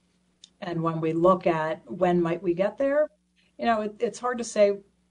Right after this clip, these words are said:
whether we're at a little bit of a plateau right now, uh, but the, uh,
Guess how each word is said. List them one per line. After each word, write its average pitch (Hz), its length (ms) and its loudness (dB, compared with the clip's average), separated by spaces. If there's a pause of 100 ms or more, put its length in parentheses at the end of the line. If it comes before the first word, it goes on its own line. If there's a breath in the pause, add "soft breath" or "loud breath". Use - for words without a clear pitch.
(300)
whether 190 380 4
we're 170 160 0
at 156 140 -2
a 147 40 0
little 185 300 -4
bit 233 100 -2
of 240 120 -2
a 247 60 -10
plateau 247 440 -6
right 247 220 -4
now, 240 400 -6 (420 soft breath)
uh, 156 720 -2 (960)
but 160 460 -2
the, 160 320 0
uh, 143 420 -6